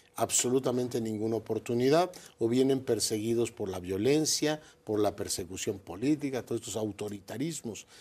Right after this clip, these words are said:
que tenemos en América Latina y que nos han llevado a que, bueno, mucha gente salga de esos países buscando una vida diferente. En México, muchos de ellos lo han logrado.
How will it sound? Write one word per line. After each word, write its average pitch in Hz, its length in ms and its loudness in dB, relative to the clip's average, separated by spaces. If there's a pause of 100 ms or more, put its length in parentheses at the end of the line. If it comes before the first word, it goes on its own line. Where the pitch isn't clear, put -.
(140)
que 110 120 0
tenemos 120 540 0
en 113 120 0
América 113 460 0
Latina 131 540 2 (360)
y 110 120 -2
que 110 200 0
nos 107 260 0
han 131 160 2
llevado 131 460 4
a 120 80 -6
que, - 100 -10
bueno, 165 200 -10 (100)
mucha 135 280 -4
gente 143 380 0
salga 131 460 6 (280)
de 120 120 8
esos 123 240 4
países 120 380 2
buscando 117 520 2
una 110 160 2
vida 110 260 0
diferente. 135 640 2 (300)
En 117 180 2
México, 139 420 2
muchos 151 480 4
de 151 100 6
ellos 170 360 -2
lo 113 140 0
han 113 100 0
logrado. 85 320 -6